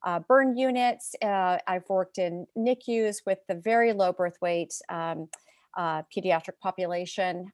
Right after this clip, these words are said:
I have worked in just regular adult I C Us. That was sort of my jam for a long time. I did oncology as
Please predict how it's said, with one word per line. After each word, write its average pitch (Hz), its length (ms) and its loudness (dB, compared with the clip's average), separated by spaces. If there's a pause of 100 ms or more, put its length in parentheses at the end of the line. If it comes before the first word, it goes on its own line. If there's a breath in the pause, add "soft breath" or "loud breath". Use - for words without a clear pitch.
(100)
I 185 460 -2
have 180 280 -2
worked 180 500 -2
in 175 300 0
just 185 220 -12
regular 233 440 2
adult 240 340 2
I 175 120 -4
C 175 280 -6
Us. 170 460 -4 (840 soft breath)
That 294 200 6
was 311 140 2
sort 233 140 2
of 214 120 0
my 190 200 -2
jam 208 340 -4
for 302 380 0
a 226 80 6
long 247 300 8
time. 277 460 2 (120)
I 202 440 2
did 208 180 2
oncology 214 800 -2
as 190 180 -6